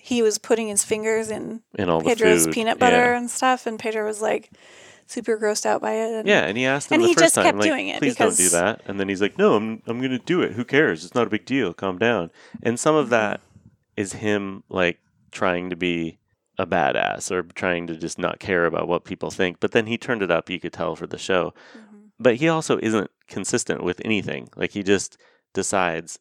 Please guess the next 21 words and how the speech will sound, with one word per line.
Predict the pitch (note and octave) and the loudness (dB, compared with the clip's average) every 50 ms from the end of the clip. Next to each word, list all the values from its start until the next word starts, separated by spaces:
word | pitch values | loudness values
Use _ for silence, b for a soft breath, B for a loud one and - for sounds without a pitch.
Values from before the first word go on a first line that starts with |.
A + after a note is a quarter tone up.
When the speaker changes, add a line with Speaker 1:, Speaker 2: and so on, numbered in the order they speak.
| _ _ | _ _
Speaker 2:
"This | - F#2 F#2 - | -8 -6 -6 -6
is | G2+ F#2 | -6 -4
how | F#2+ F#2+ F2 | -2 -2 -2
something | - G2 F2 - - F2 | -2 -4 -6 -6 -8 -6
is. | E2+ E2+ F2 G2 G#2 - b b b b b b b - | -4 -2 -2 -2 -4 -6 b b b b b b b -8
I'm | F#2 F2+ F2+ | -8 -6 -4
gonna | F2+ F#2+ F2+ | -6 -4 -4
be | F2 E2+ E2+ | -2 -2 -2
a | D#2+ | -4
child, | - - - F2+ E2+ E2+ F2+ G#2 G#2 - - _ | -4 -4 -4 -2 0 0 0 -2 -4 -6 -14 _
and | - F#2+ E2+ | -10 -8 -8
I'm | E2 | -8
gonna | E2+ E2+ | -8 -6
yell | E2 E2 E2 E2+ E2+ | -4 -2 -2 0 0
over | F2+ F2 E2+ F#2+ F#2 | 0 0 0 0 0
everyone | F2+ E2+ F#2 F#2 F#2 G2 G2+ G#2 G2+ | 0 0 0 0 0 -2 -2 -4 -6
and | - F#2+ F#2 | -10 -8 -6
not | F2 F2+ F2 F#2+ | -4 -4 -2 -2
<laughs> | |
let | G2 F#2+ | -2 -2
anyone, | G#2+ G2+ G2+ F#2+ F2+ F2 F2 E2 | -2 -4 -4 -6 -6 -8 -10 -12